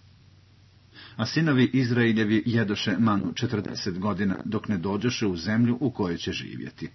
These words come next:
Jedoše manu dok ne dođoše na među zemlje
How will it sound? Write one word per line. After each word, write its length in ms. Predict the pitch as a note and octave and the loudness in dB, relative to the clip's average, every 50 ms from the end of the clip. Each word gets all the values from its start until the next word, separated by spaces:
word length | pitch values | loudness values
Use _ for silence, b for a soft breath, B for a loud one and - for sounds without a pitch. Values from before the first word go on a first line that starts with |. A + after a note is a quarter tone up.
| - - - - - - - _ B B B B B B B B | -16 -20 -20 -20 -20 -20 -20 _ B B B B B B B B
Jedoše 460 | - G#2 A2 G2 E2+ F2+ - - F2+ | 0 0 2 2 0 -2 -6 -6 -4
manu 380 | E2 F#2 A2 A#2 C3 C#3 C3+ - - - | -2 2 4 4 4 4 2 0 -4 -6
dok 220 | - G#2+ A2+ A2+ - | -2 -2 0 2 4
ne 120 | B2 A2 | 2 2
dođoše 600 | F2+ G#2+ G2+ - - - G2+ - - G#2+ G2 F#2 F2+ - | 2 2 -2 -2 -4 -6 -6 -4 -2 -2 -2 -2 -2 0
na 100 | A2+ G#2 | 0 0
među 440 | F#2+ G2+ G#2 G2+ E2 E2+ F2+ F2+ - - | 0 0 0 -2 -2 -4 -6 -6 -6 -8
zemlje 420 | - D#2+ E2 D2+ D2 D2+ C#2+ C#2+ | -8 -8 -8 -8 -8 -8 -8 -10